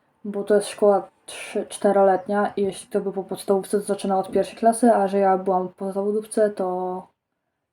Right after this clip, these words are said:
zaczęłam od drugiej, więc jestem teraz drugi rok, byłam w drugiej, teraz jestem w trzeciej, jeszcze rok i tyle.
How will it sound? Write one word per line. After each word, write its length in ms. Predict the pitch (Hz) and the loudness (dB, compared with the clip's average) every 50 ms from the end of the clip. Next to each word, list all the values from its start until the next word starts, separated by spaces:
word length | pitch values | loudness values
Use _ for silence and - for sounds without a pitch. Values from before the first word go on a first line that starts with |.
| _ | _
zaczęłam 420 | _ - - 190 185 180 175 180 - | _ -10 -6 -4 -2 -2 -2 -2 -4
od 300 | 190 190 175 - - - - | -6 -8 -8 -10 -10 -8 -6
drugiej, 600 | 196 190 202 190 190 190 220 226 247 254 247 - _ _ _ _ _ _ _ _ _ _ _ _ _ _ - | -2 -2 0 0 0 2 4 6 6 4 4 0 _ _ _ _ _ _ _ _ _ _ _ _ _ _ -18
więc 160 | 196 180 175 | -16 -14 -14
jestem 400 | - - - 190 185 185 185 180 | -12 -10 -6 -4 -4 -4 -4 -6
teraz 300 | 175 - 180 170 175 175 | -4 -2 0 0 0 0
drugi 260 | 175 - 202 202 220 214 | -2 -2 -2 2 4 6
rok, 280 | 220 220 220 220 - - - _ _ _ _ - | 6 6 4 2 -6 -18 -20 _ _ _ _ -8
byłam 180 | 190 180 180 | -6 -6 -6
w 40 | 180 | -4
drugiej, 340 | 180 202 208 208 220 226 226 | -2 -2 0 2 2 2 2
teraz 140 | 220 202 190 | 0 -2 -6
jestem 160 | - 190 180 | -6 -8 -10
w 20 | |
trzeciej, 380 | - - 208 202 - 202 196 196 | -8 -6 -6 -4 -2 0 0 0
jeszcze 260 | 185 180 - - 185 | -2 -2 -4 -2 -2
rok 300 | 190 190 190 190 - - _ _ _ _ _ _ _ _ _ _ _ _ _ _ _ - | 0 -2 -2 -4 -10 -18 _ _ _ _ _ _ _ _ _ _ _ _ _ _ _ -18
i 100 | 208 190 | -16 -10
tyle. 260 | - - 175 175 170 | -4 -2 -2 -2 -2